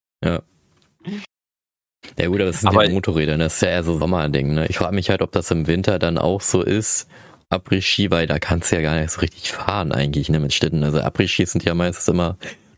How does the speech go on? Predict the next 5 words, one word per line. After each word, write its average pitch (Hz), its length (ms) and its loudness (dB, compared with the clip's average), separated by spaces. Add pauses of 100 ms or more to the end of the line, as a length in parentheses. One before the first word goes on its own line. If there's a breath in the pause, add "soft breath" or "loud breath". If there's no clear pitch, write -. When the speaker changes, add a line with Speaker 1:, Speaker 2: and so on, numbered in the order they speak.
Speaker 1:
dort, 92 500 0 (600 loud breath)
wo 80 300 2
ja 90 300 2
die 85 180 0
meisten 87 880 0